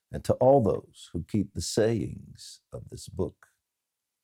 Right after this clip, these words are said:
Fellow servant is the Greek word "sundulos," meaning to run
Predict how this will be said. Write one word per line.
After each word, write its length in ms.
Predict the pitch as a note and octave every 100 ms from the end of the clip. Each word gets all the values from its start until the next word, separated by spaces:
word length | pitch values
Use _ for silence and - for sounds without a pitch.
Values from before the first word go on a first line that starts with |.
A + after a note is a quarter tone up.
| _ _ _ _ _ _ _ _ -
Fellow 560 | - C3 D#3+ F#3+ G3 A#2+
servant 640 | - E3+ C3 F2+ G2 -
is 260 | G#2 G#2 E2+
the 80 | F2+
Greek 380 | D#2 F#2+ F#2 F2
word 360 | E2 E2+ E2+
"sundulos," 1600 | - - A#2+ G#2 G#2 G#2+ G2+ C#3 C#3+ F2 B1 - - - - - _ _ _ _ _ -
meaning 540 | D#2 D#2 F2 A2+ D3+ - _ _ _ _ _ _ _ -
to 140 | G#2
run 580 | F2+ D2+ C#2+ D#2+ F2+